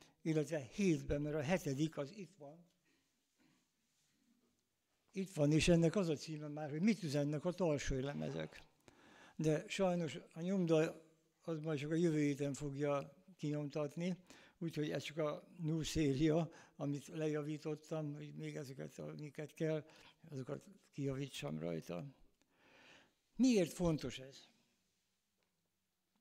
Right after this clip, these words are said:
A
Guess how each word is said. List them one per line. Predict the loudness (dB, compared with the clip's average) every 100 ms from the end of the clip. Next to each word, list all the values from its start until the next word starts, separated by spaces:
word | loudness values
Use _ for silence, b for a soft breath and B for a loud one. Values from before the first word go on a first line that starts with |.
| _ _ _ _ -20 -20 -20 _ -18 -16 -14 -16 _ b b b b b _ -12
A | -8 -6